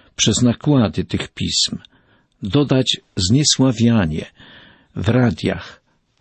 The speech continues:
telewizjach, internecie, kabaretach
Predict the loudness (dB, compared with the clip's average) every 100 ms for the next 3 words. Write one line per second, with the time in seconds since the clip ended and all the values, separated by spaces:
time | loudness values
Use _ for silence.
0 | _ 2 2 2 0 0 -2 -6 -12 -18
1 | _ _ _ 0 2 2 2 2 2 0
2 | -4 -6 -16 _ _ _ -20 _ -2 0
3 | 2 2 4 2 0 -6 -6 -16